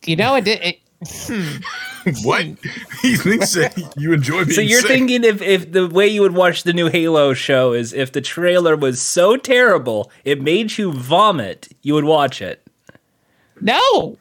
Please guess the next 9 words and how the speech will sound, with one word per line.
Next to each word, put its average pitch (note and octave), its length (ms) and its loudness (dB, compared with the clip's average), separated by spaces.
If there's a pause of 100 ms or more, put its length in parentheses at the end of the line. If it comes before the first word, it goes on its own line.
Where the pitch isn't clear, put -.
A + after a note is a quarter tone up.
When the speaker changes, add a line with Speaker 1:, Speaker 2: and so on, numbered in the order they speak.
Speaker 1:
<laughs> - 120 -12
what? G3+ 320 -2
No B3 180 2 (220)
one F#4 80 -2
would A3 300 -2
want G#3+ 460 0
to G3 100 -2
do A3 180 0
that D#4 400 2